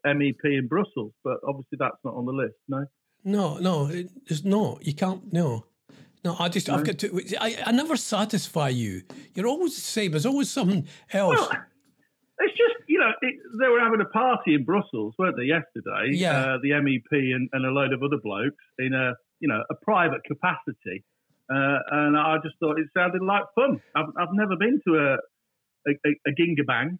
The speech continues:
Speaker 1: whatever that was. I don't know. It's, it's
Speaker 2: I
Speaker 1: lost
Speaker 2: used to
Speaker 1: in
Speaker 2: go to
Speaker 1: translation
Speaker 2: the,
Speaker 1: on me.
Speaker 2: I love the old Bunga Bunga. I love that out in the, what was his name, that bloke
Speaker 1: The
Speaker 2: with
Speaker 1: Bunga Bunga?
Speaker 2: Uh, the, was it the Bunga
Speaker 1: Oh,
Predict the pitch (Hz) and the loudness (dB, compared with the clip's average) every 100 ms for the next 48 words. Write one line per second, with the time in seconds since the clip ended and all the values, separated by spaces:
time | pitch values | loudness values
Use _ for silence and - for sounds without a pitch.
0 | - 143 139 143 - 165 175 151 165 165 | -4 -2 0 0 0 -4 -4 -8 -6 -4
1 | 143 120 175 - - 214 247 - 131 147 | -4 -4 -8 -8 -2 0 2 0 0 2
2 | 160 151 170 127 110 123 127 147 196 247 | 2 2 0 -4 -4 -4 -2 0 0 2
3 | 240 185 247 226 196 262 262 240 233 277 | 2 2 2 2 0 2 2 2 0 2
4 | 277 254 262 170 - _ _ _ 143 180 | 2 2 0 -2 -6 _ _ _ -4 0
5 | 226 233 240 185 247 220 214 202 226 208 | 2 2 2 2 2 0 -2 0 0 2
6 | 208 208 220 277 175 - _ - 285 220 | 0 0 0 0 -2 -4 _ -4 -4 0
7 | 196 160 208 240 233 151 185 185 294 302 | 0 2 2 2 0 2 2 4 4 6
8 | 302 - 359 302 185 - - 214 208 185 | 4 4 2 4 2 2 -2 -2 -2 0
9 | 208 - 208 262 269 - 170 | 0 0 0 2 2 4 4